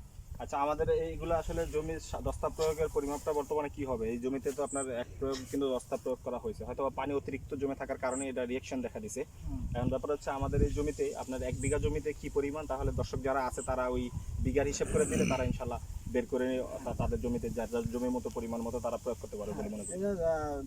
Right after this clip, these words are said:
Speaker 2: প্রতি বিঘা প্রতি, আহ, ওয়ান পয়েন্ট ফাইভ, আহ, কেজি স্প্রে করে দিতে হয়।
Speaker 1: দেড় কেজি, দেড়
Speaker 2: হ্যাঁ,
Speaker 1: কেজি
Speaker 2: দেড়
Speaker 1: পরিমাণে।
Speaker 2: কেজি স্প্রে করে দিতে হয় বিঘা প্রতি।
Speaker 1: বিঘা প্রতি দেড় কেজি পরিমাণ স্প্রে করে দিলে মোটামুটি এই,
Speaker 2: হ্যাঁ,
Speaker 1: এই
Speaker 2: আশা করা
Speaker 1: ঘাটতিটা
Speaker 2: যায়।
Speaker 1: থাকবে না আর কি।
Speaker 2: হুম, ইনশাল্লাহ।
Speaker 1: আচ্ছা বিল্লাল ভাই, আমরা মাঝে মধ্যে কিছু, আহ,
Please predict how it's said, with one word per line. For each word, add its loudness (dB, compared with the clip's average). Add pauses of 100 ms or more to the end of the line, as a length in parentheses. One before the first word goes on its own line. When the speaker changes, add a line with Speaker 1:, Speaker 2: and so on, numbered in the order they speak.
Speaker 2:
প্রতি 2
বিঘা 4
প্রতি, 4
আহ, 4
ওয়ান -2
পয়েন্ট 0
ফাইভ, -2
আহ, -2
কেজি -2 (240)
স্প্রে -6
করে -2
দিতে -6
হয়। -6 (340)
Speaker 1:
দেড় 2
কেজি, -2
দেড় -2
Speaker 2:
হ্যাঁ, 0
Speaker 1:
কেজি 2
Speaker 2:
দেড় -4
Speaker 1:
পরিমাণে। 0
Speaker 2:
কেজি -2
স্প্রে -10
করে -6
দিতে -10
হয় -10
বিঘা -8
প্রতি। -12 (640)
Speaker 1:
বিঘা 4
প্রতি 4
দেড় 2
কেজি -4
পরিমাণ 0
স্প্রে 2
করে 2
দিলে 2
মোটামুটি 0
এই, 0
Speaker 2:
হ্যাঁ, 0
Speaker 1:
এই 0
Speaker 2:
আশা 0
করা -2
Speaker 1:
ঘাটতিটা 0
Speaker 2:
যায়। 2
Speaker 1:
থাকবে -6
না -6
আর -10
কি। -12
Speaker 2:
হুম, -10 (200)
ইনশাল্লাহ। -10
Speaker 1:
আচ্ছা 0
বিল্লাল 4
ভাই, 8
আমরা 8
মাঝে 6
মধ্যে 4
কিছু, -4
আহ, 6